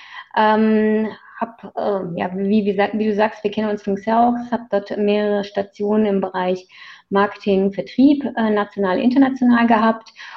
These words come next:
Und Anfang des Jahres war es einfach so weit zu überlegen, ah, ist das jetzt noch das, was ich machen möchte oder ist mal was Neues, ähm, fällig? Hab mir dann eine Auszeit genommen und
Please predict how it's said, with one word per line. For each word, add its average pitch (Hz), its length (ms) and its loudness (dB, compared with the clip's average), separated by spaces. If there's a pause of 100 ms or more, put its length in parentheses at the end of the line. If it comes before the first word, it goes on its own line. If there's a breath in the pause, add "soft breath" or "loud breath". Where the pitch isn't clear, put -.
(180 loud breath)
Und 208 360 6
Anfang 214 320 2
des 202 160 2
Jahres 196 320 2
war 190 80 -2
es 185 60 -6
einfach 185 240 -8
so 180 180 -12
weit 180 220 0
zu - 80 -12
überlegen, 180 560 -4
ah, 185 360 -4
ist - 200 -6
das 208 100 -6
jetzt 208 220 -2
noch 190 100 -2
das, 190 240 -6
was 185 140 -8
ich - 100 -12
machen 269 240 2
möchte 240 260 2
oder - 220 -2
ist 180 100 -8
mal 170 160 -4
was - 160 -14
Neues, 269 400 2
ähm, 233 600 4
fällig? 240 500 2 (260 loud breath)
Hab - 160 -6
mir 196 120 4
dann 185 160 0
eine 180 360 0
Auszeit 233 520 0
genommen 208 400 0
und 190 260 -4